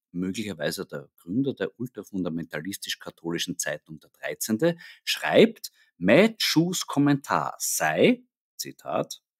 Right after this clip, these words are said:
„das Beste, was die Krone zu bieten hat.“ Also nein, ein derartig vernichtendes Urteil hat die Krone auch nicht verdient.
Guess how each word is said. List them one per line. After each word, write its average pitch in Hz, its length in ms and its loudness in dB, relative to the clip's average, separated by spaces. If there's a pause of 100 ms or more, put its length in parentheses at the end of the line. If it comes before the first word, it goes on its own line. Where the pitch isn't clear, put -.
(360)
„das - 340 6
Beste, 151 800 8
was 117 240 6
die - 180 2
Krone 123 640 8
zu 143 160 4
bieten 123 600 0
hat.“ - 320 0 (1300)
Also 95 200 -2
nein, 76 220 -2 (280)
ein 92 300 -4 (120)
derartig 92 640 0
vernichtendes 95 1000 -4
Urteil 90 560 -4
hat - 300 -8
die 82 140 -10
Krone 76 560 -10 (200)
auch 71 200 -4
nicht - 300 -12 (120)
verdient. - 580 -20